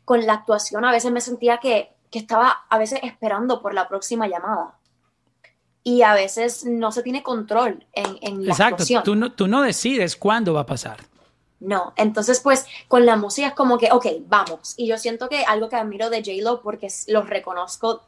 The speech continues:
Speaker 1: que lo tengo yo, es, es, es esa, esas ganas de, "Ok, vamos, let's go, let's go". Como que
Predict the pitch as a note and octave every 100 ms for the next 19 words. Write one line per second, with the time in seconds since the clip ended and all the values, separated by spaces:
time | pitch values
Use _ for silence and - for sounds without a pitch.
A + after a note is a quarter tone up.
0 | _ _ - G#3+ G#3 F#3+ A3 G#3 E3+ F3
1 | B3 _ - - _ G3+ A3 - - G#3+
2 | A#3 A3 A3 G#3+ A#3+ A#3 _ _ - B3+
3 | A3+ A#3+ A3+ G#3+ G#3+ A3 F3 - G#3 -
4 | - G#3 - F#3 D#3+ - G#3 G3+ G#3+ G3+
5 | F#3+ F3+ F3+ F3